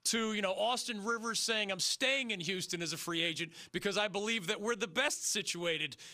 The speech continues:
to, you know, make a run at an N B A title now that the Warriors aren't what they were and now that the door is cracked for teams like us."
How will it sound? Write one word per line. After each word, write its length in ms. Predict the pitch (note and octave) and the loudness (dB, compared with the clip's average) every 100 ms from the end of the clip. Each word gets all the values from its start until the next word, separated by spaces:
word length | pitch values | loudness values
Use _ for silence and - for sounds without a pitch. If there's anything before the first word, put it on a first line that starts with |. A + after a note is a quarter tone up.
| - - | -10 -2
to, 100 | F#3+ | 0
you 60 | |
know, 220 | F3+ E3+ E3 C#3+ | 2 0 -2 -2
make 320 | F#3+ G3+ G3+ | 2 4 2
a 60 | |
run 280 | F#3 F#3+ F#3+ | 2 2 2
at 100 | F3 | 0
an 140 | E3 E3+ | 0 0
N 160 | F3+ | 0
B 160 | D#3+ E3 | 0 0
A 80 | D#3+ | 0
title 360 | F3+ E3 D#3+ | 0 0 0
now 200 | D#3 E3 | 0 0
that 140 | D#3+ D#3 | 0 -2
the 80 | D3+ | -2
Warriors 520 | D#3+ F3 E3 D#3 C#3+ | 0 0 0 -2 0
aren't 260 | D#3 D3+ | -2 -2
what 220 | D3 D3+ - | -2 -2 0
they 140 | D#3 | 0
were 380 | D#3 C#3+ C#3+ - - - | 0 0 0 -4 -10 -6
and 160 | D3+ D3+ | -4 0
now 160 | D#3+ D#3+ | 2 0
that 180 | D3+ | -2
the 100 | D#3 | -2
door 280 | C3+ E3+ E3+ | -2 0 0
is 100 | C#3+ | -2
cracked 380 | - F3+ D3+ - | 0 0 0 -2
for 100 | D3 | -6
teams 360 | - D#3 C#3 C3+ | -2 -2 -2 -2
like 180 | B2 | -2
us." 320 | C#3 F#2+ - | -4 -2 -4